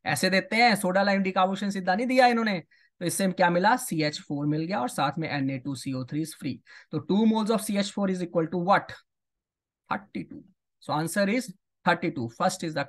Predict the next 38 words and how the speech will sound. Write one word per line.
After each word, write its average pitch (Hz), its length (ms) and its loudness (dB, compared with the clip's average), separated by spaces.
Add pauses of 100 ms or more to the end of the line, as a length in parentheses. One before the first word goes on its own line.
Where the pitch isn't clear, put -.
correct - 300 -4
answer 127 280 -6
in 123 140 -6
this 139 220 -12
case। 196 260 -8
तो 147 80 -8
इसमें 135 240 -10
कोई 131 140 -8
डाउट 127 340 -6
नहीं 147 260 -2
होनी 208 200 -2
चाहिए, 226 280 -6 (440)
first 151 200 -2
is 127 100 -6
the 127 100 -4 (100)
correct 120 300 -10
answer। - 280 -12 (480)
Now 240 100 6 (100)
comes 254 180 8
which 247 140 4
of 254 60 6
the - 80 0
following 220 380 2
is 208 160 0
heterogeneous 202 520 -4
catalyst? 196 360 -2
फिर 165 140 -2
इरेज 165 280 0
करना 185 240 -2
पड़ेगा 196 340 2
मेरे 214 280 0
को। 240 120 2 (320)
So, 175 260 -2 (260)
uh, 156 500 0 (600)
let 127 240 -8
me 139 140 -10
do - 420 -18
it। - 220 -20